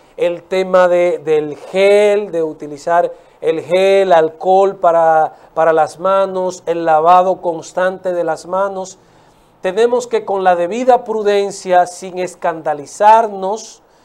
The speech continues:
como di-, dijera alguna vez el señor presidente, tenemos que aprender a vivir un poco con, con esta pandemia, porque parece que se ha destapado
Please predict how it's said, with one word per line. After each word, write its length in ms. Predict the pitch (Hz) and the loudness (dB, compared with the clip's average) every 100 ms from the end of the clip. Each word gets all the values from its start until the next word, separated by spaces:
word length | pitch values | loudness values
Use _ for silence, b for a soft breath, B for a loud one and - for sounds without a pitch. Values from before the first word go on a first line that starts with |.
| b b b | b b b
como 300 | 160 170 170 | -6 -2 -2
di-, 260 | 160 160 165 | -4 -12 -14
dijera 360 | 156 156 190 214 | -12 -2 2 2
alguna 360 | 196 202 202 | 0 -4 -4
vez 260 | 185 196 196 | -2 -4 -6
el 160 | 170 165 | -10 -10
señor 340 | - 151 175 | -12 -12 -10
presidente, 680 | 175 180 196 185 180 160 170 170 b b | -10 -12 -10 -8 -8 -10 -14 -16 b b
tenemos 360 | 160 170 196 196 | -8 -4 -4 -2
que 80 | 196 | -2
aprender 560 | 180 170 165 180 196 | 0 -4 -2 -2 -2
a 160 | - 165 | -4 -4
vivir 460 | 165 160 196 196 165 | -4 -8 -6 -4 -6
un 100 | 165 | -6
poco 400 | - 175 170 143 | -2 -2 -4 -10
con, 460 | 151 147 147 147 | -8 -8 -10 -14
con 240 | 143 143 156 | -12 -10 -10
esta 260 | 151 175 | -6 -6
pandemia, 560 | 180 185 180 180 175 175 - b b b b - | -4 -4 -4 -6 -6 -10 -14 b b b b -6
porque 280 | 185 180 - | -6 -4 -2
parece 460 | 170 180 185 202 | 0 0 -4 -8
que 280 | 185 180 165 | -6 -6 -6
se 240 | - 175 | -12 -4
ha 300 | 170 185 190 | 4 6 6
destapado 1000 | 190 156 180 - 165 - 196 208 226 226 | 4 -6 -8 -6 -6 0 4 4 4 -2